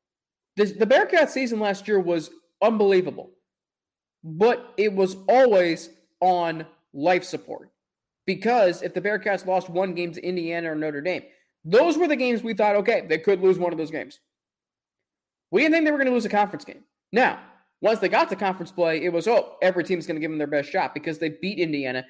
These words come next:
they beat Notre Dame. But the season, in essence, came down to the Notre Dame game. First, it came down to the Indiana game. Then it came down to the Notre Dame game. Because if they lost one of those games,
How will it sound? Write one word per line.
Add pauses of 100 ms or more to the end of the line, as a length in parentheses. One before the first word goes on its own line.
(160)
they
beat
Notre
Dame. (840)
But
the
season,
in
essence, (320)
came
down
to
the
Notre
Dame
game. (140)
First,
it
came
down
to
the
Indiana
game. (220)
Then
it
came
down
to
the
Notre
Dame
game. (1800)
Because
if
they
lost
one
of
those
games,